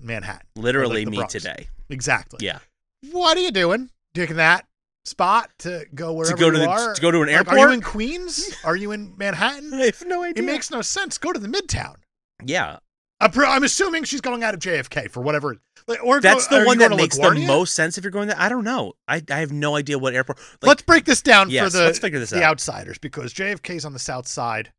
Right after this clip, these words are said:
Speaker 1: of, let's just, for the sake of it, call it Long Island.
Speaker 2: Yeah.
Speaker 1: Make it easy.
Speaker 2: Well, <laughs>
Speaker 1: It's not,
Speaker 2: careful,
Speaker 1: but
Speaker 2: but
Speaker 1: it's,
Speaker 2: yes.
Speaker 1: but let's just call that. And LaGuardia is on the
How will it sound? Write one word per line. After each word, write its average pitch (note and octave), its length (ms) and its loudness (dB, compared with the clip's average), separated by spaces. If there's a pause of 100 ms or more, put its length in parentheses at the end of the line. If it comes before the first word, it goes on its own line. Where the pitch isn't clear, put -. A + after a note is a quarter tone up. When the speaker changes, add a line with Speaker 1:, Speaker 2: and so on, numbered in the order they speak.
(120)
Speaker 1:
of, A2+ 480 -10 (360)
let's C#3 240 -6 (220)
just, - 300 -12
for F#3 120 -14
the E3+ 60 -12
sake D#3+ 240 -8
of B2+ 60 -16
it, A#2+ 80 -12
call C3 220 -2
it - 40 -10
Long A#2+ 200 -6
Island. F#2 320 -14
Speaker 2:
Yeah. A2 180 -2
Speaker 1:
Make D3 80 -6
it D3+ 60 -4
easy. A2 220 -8
Speaker 2:
Well, A#2 200 -4 (140)
<laughs> - 220 -12 (440)
Speaker 1:
It's D3+ 160 -10
not, F3+ 140 6
Speaker 2:
careful, C3+ 420 2
Speaker 1:
but D#3 120 -2
Speaker 2:
but - 40 2
Speaker 1:
it's, C#3+ 80 0
Speaker 2:
yes. F2 220 -2
Speaker 1:
but D3+ 160 -4
let's C#3+ 160 -4
just - 120 -8
call A2+ 160 -6
that. E2 120 -18 (280)
And C3+ 320 -4 (220)
LaGuardia C#3 300 -4
is A#2 100 -8
on A#2+ 80 -14
the G#2 300 -10